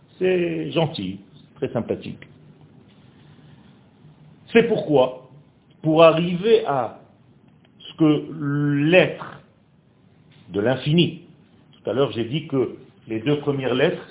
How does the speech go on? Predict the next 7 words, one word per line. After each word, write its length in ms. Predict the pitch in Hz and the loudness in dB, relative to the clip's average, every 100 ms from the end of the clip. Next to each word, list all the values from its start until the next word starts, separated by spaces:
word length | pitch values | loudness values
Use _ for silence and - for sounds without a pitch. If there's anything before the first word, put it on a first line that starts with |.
| - | -8
c'était 580 | 123 - 139 127 117 - - - - _ _ _ | -8 -4 -2 -2 -4 -8 -20 -20 -20 _ _ _
la 220 | 110 117 - | -2 -2 2
sagesse 420 | 120 127 139 135 - | 2 4 2 0 -8
infinie, 600 | 131 120 117 123 185 - - _ _ _ - _ _ - | -8 -8 -8 -6 -8 -10 -20 _ _ _ -20 _ _ -4
c'est 220 | 113 120 | -4 0
un 120 | 120 | -2
point. 380 | 117 160 104 | 0 -2 -2